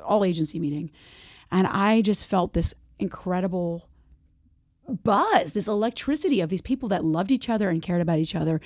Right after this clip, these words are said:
that wanted to make great stuff, that were not all thinking the exact same way, but were really respective and appreciative of the ways that they thought differently, as well as the ways that they thought the same.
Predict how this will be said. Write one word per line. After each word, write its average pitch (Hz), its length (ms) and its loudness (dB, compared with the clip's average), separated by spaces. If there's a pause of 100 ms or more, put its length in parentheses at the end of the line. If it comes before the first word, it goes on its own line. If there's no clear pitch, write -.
(320)
that 170 120 0
wanted 214 260 0
to 240 60 0
make 202 200 0
great 175 180 -6
stuff, - 480 -8
that 208 140 0
were 214 100 2
not 233 300 2
all 214 260 -2
thinking 196 340 -4
the 175 80 0
exact 170 340 -2
same 254 220 4
way, 170 320 -2 (760)
but 226 360 2 (520)
were 240 160 4
really 240 260 4
respective 202 500 -2
and 180 80 -2
appreciative 190 440 -6
of 170 140 -8
the 175 100 -2
ways 180 460 2 (200)
that - 260 -6
they 180 120 -2
thought 170 240 -10
differently, 202 580 -8
as 170 100 -8
well 170 240 -4
as 170 200 -8
the 170 60 -8
ways 160 140 -4
that 156 80 -10
they 170 80 -8
thought - 240 -10
the 196 80 -10
same. 311 360 -4